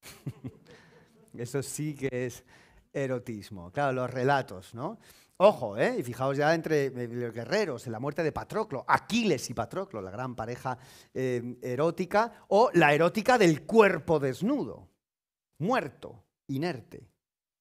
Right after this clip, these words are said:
Muy frecuente en la historia del arte. Y de repente, más allá de ver un cadáver horrible, lo que ves es un cuerpo completamente como si estuviera dormido, entregado,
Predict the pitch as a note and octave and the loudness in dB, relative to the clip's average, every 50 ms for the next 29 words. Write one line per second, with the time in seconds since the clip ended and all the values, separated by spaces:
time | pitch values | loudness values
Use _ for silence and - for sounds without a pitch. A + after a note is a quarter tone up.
0 | _ _ - G#2+ A2+ G#2+ B2+ C3 B2+ - B2+ A#2+ - E3+ E3 - A#2+ G#2+ G2+ G2 | _ _ -14 -12 -10 -8 -8 -8 -8 -10 -10 -8 -8 -8 -8 -8 -10 -10 -10 -12
1 | - A2+ G2+ F#2 E2+ D#2+ - - _ - - _ _ _ _ _ _ _ _ _ | -12 -14 -14 -12 -14 -16 -18 -20 _ -20 -20 _ _ _ _ _ _ _ _ _
2 | _ _ _ _ _ - A#2+ A#2+ A#2+ A#2+ D3+ D#3 D#3+ F3 D#3 E3 E3+ - - D#3 | _ _ _ _ _ -10 -8 -8 -6 -4 -4 -4 -4 -2 -2 -4 -4 -4 -4 -4
3 | D#3+ E3+ E3 D3+ C#3+ D#3+ F3 C#3+ - - - _ - - D3+ D3+ - D3+ C#3 D3 | -2 -2 -2 -2 0 -2 -2 -2 -4 -8 -18 _ -6 -6 -4 -2 0 2 2 4
4 | D#3 D#3+ D3+ C3+ C#3+ C#3+ D3 E3 F3+ F3 D#3+ E3+ F#3 E3+ C#3 - B2+ A#2 B2 C3+ | 2 2 2 0 0 0 0 -2 -2 -2 0 -2 -2 -2 -2 -4 -6 -4 -4 -4
5 | D#3 D3+ - C#3+ C3 C3+ C#3 C#3 B2+ C3+ C3+ C3+ C3+ E3 - C3 - B2 A#2+ B2+ | -4 -6 -8 -10 -10 -10 -10 -8 -6 -6 -6 -6 -8 -10 -10 -8 -6 -6 -6 -6
6 | B2 C3 C3+ C#3 C#3 C3+ B2+ A2+ - A2 - - B2 C3 D3 D3+ C3+ A#2+ A2 C3 | -6 -8 -8 -8 -8 -8 -10 -12 -14 -14 -12 -8 -4 -4 -2 -2 -4 -4 -6 -6
7 | D#3 E3+ E3 B2+ G#2+ G#2 G#2 G#2+ G#2+ - A2+ A2+ A2+ C#3+ D3+ D3 D3 E3+ G3 | -6 -6 -8 -10 -10 -10 -12 -12 -10 -10 -8 -6 -2 -2 -2 -2 -4 -6 -10